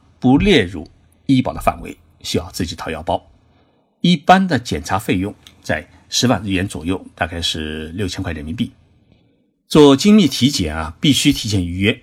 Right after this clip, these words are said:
一般需要提前一个月。能够做精密体检的医院在东京到处都有。按照我们中国人的概念，三甲医院都有精密体检的部门，有些二甲医院呢也有。当然，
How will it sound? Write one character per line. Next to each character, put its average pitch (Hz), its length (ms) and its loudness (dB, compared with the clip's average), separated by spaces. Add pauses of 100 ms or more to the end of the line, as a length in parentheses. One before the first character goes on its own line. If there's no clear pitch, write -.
(160)
一 120 80 0
般 98 160 0
需 - 140 -6
要 87 80 -6
提 - 160 -8
前 82 260 -8
一 104 100 -12
个 80 120 -8
月。 87 220 -4 (1500)
能 165 300 8
够 220 220 6
做 123 240 6
精 208 200 2
密 180 120 4
体 - 180 -4
检 127 140 4
的 87 60 -6
医 101 120 -2
院 107 380 2
在 85 340 -2
东 107 160 -2
京 104 160 0
到 104 140 -2
处 - 120 -6
都 95 140 -2
有。 - 240 -10 (320)
按 98 100 -2
照 92 120 -2
我 87 80 -4
们 87 260 -6
中 151 240 2
国 107 140 -6
人 95 80 -2
的 98 80 -6
概 85 180 -4
念， 80 300 -10 (420)
三 - 240 2
甲 - 220 -2
医 107 60 -6
院 113 280 2 (100)
都 98 120 0
有 78 340 -4
精 110 160 2
密 98 100 0
体 95 200 -8
检 - 160 -8
的 87 80 -14
部 98 140 -6
门， - 260 -10 (640)
有 - 120 -2
些 - 160 -4
二 135 140 0
甲 - 220 -12
医 107 100 -6
院 131 180 2
呢 - 80 -14 (140)
也 87 140 -2
有。 - 200 -8 (800)
当 135 140 4
然， 113 280 2